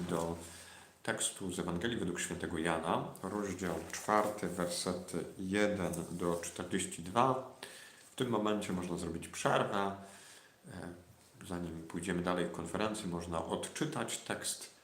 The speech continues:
tego fragmentu Ewangelii. Jeżeli ktoś czyni to indywidualnie, może zrobić to też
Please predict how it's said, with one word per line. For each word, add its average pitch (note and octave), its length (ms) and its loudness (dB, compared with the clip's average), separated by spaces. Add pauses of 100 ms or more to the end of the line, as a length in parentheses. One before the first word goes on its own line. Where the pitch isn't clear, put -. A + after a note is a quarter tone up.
(280)
tego F#2+ 220 0
fragmentu F#2+ 520 2
Ewangelii. F2 800 2 (460)
Jeżeli F#2 240 -2
ktoś E2+ 260 -6
czyni E2+ 260 -4
to E2 140 -4
indywidualnie, E2+ 720 2
może D#2+ 240 -6
zrobić D#2+ 380 -6
to D#2+ 320 -6 (340)
też - 380 -8